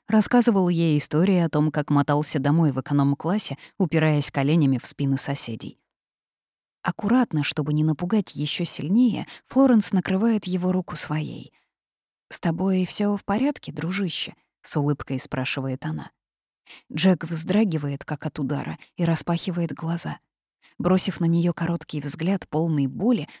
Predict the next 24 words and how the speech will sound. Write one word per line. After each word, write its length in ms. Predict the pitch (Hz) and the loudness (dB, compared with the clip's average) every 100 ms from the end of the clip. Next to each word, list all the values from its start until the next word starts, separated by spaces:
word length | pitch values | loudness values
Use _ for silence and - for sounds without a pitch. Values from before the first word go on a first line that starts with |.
| - | 0
он 160 | 202 202 | 4 4
убирает 440 | 180 233 240 190 | 4 2 2 0
руку 360 | 151 156 - 196 | -2 -2 0 0
и 80 | |
на 100 | 180 | 2
несколько 500 | 160 202 - 165 - | 2 0 -2 -6 -4
секунд 420 | 151 139 - 208 202 | -4 -4 -2 -2 -2
отворачивается. 920 | - 170 156 143 - 151 139 - - _ _ _ - | -2 -2 -2 -4 -8 -8 -6 -6 -8 _ _ _ -4
У 80 | 156 | -4
Флоренс 500 | 147 151 147 143 - | 0 0 0 0 0
начинают 560 | 143 - 151 151 - | 0 2 2 2 -2
пылать 380 | - 139 139 - | -8 -6 -6 -8
уши. 280 | - - - _ _ _ _ _ - | -8 -8 -10 _ _ _ _ _ -6
Черт, 520 | - - 127 - - _ _ | -4 -4 -6 -10 -14 _ _
она 240 | - 170 196 | 0 6 6
не 220 | 160 190 | 6 4
вовремя 540 | 190 254 202 156 123 | 2 2 2 0 -2
со 160 | - 170 | -2 -2
своими 340 | - 170 170 | 0 0 0
шутками. 640 | 143 - 208 - 127 101 - _ _ _ _ _ _ _ _ _ _ | -2 -4 -6 -6 -8 -8 -12 _ _ _ _ _ _ _ _ _ _
"Мне 380 | 151 151 147 143 | 0 4 4 4
не 140 | 143 | 4
нравится 500 | 156 160 147 - - | 4 4 0 -2 -6
летать", — 540 | 135 143 - 143 - | -4 -8 -8 -10 -10